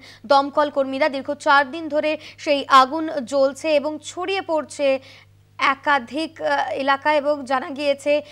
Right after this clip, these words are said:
এর জেরে ইতিমধ্যেই চার হাজার হেক্টরের বেশি জমি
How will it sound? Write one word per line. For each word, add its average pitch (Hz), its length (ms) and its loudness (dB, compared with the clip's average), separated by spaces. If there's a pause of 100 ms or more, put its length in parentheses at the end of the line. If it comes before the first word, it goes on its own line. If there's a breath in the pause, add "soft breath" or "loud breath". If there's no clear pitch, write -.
(140 loud breath)
এর 262 220 0
জেরে 294 260 -2
ইতিমধ্যেই 285 720 -4 (460 soft breath)
চার 285 300 8
হাজার 311 400 4
হেক্টরের 285 540 0
বেশি 262 400 -4
জমি 254 400 -4